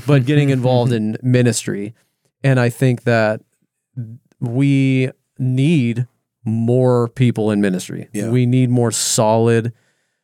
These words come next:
Speaker 1: uh, courageous young men who feel equipped, who feel empowered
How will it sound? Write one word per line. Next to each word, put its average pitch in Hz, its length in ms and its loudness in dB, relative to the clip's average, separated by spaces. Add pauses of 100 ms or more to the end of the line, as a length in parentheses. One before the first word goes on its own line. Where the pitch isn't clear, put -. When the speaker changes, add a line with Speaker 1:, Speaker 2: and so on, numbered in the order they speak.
(260)
Speaker 1:
uh, 98 200 0
courageous 110 1000 0
young 113 360 2
men 110 340 2
who 107 180 -4
feel 117 440 0
equipped, - 800 -4
who 117 120 0
feel 113 280 0
empowered 110 800 -2